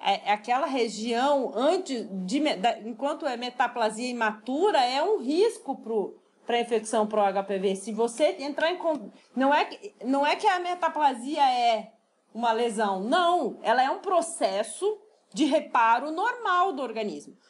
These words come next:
O problema é que, se você, enquanto tiver nessa condição, entrar em contato com o vírus, ele vai se estabelecer ali.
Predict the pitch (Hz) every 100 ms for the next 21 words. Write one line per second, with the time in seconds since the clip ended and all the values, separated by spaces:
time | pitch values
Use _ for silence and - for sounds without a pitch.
0 | _ 262 220 311 247 262 302 427 427 320
1 | 254 190 - - 320 415 453 480 - 285
2 | 220 196 285 339 349 415 415 415 294 254
3 | 220 220 233 285 440 453 - - 240 196
4 | 214 214 208 - 226 214 226 269 349 240
5 | 220 220 190 - 240 196 269 359 262 208
6 | 220 226 247 302 254 220 233 277 302 302
7 | 320 269 294 330 - 339 330 277 -